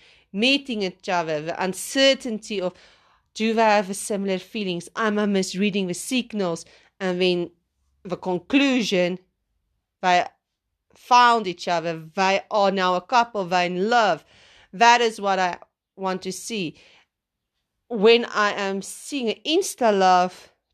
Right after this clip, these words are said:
trope in a book, I probably will read a book where the beginning they fall in love madly, and then the end of the book they break up, like a breakup book. Then I will say Insta love works, no problem.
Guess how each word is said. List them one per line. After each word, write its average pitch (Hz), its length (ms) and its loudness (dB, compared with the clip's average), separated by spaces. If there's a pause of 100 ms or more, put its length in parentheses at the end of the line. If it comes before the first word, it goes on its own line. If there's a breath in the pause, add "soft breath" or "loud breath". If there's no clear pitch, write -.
trope 202 360 0
in 196 80 -2
a 185 60 -4
book, 180 260 -2 (1120 soft breath)
I 285 100 6
probably 453 220 4
will 269 180 4
read 262 220 2
a 254 60 2
book 214 380 -2
where 214 520 4 (580)
the 202 80 -12
beginning 247 500 -4
they 214 220 4
fall 220 260 -2
in 220 140 0
love 196 240 2
madly, 220 760 -2
and 190 200 -4
then 196 160 0
the 196 100 -4
end 208 160 -2
of 190 60 -4
the 208 80 -4
book 165 200 -6
they 185 100 0
break 156 360 0
up, - 380 -6
like 190 220 0
a 202 40 0
breakup 226 460 2
book. 147 280 -8
Then 254 320 2
I 247 140 2
will 233 140 2
say 220 240 2
Insta 165 360 -4
love 143 240 -4
works, - 380 -14 (160)
no 202 300 2
problem. 143 520 -6